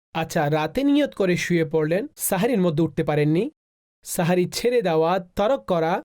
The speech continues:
এটা সঠিক নয়, সুন্নত, ছেড়ে দেওয়া হয়। কিন্তু যদি কেউ সাহারি নাই করে, তখনও রাতে নিয়ত থাকলে তো রোজা হয়ে যাবে।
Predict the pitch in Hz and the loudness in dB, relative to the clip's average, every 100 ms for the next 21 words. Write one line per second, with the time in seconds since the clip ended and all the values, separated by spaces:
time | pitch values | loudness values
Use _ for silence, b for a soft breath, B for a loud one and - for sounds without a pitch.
0 | - 180 160 - 185 269 214 175 175 - | -4 -2 -2 -2 -4 -4 -2 -2 -2 0
1 | 208 160 151 _ - - 240 240 170 147 | 0 0 -4 _ -12 -2 0 2 2 0
2 | 135 151 190 294 _ _ _ _ _ 185 | 0 -2 -4 -6 _ _ _ _ _ -2
3 | 175 170 175 180 185 175 185 170 196 180 | 0 0 0 0 -2 -2 -2 -2 0 0
4 | 170 170 285 302 185 160 170 214 320 _ | 2 2 0 0 0 2 2 0 -2 _
5 | - 190 262 294 220 185 180 180 185 180 | -4 -2 0 0 0 0 0 2 0 0
6 | 165 175 175 180 170 165 180 160 233 170 | -2 -2 0 0 2 0 0 0 0 0
7 | 151 180 | -2 -4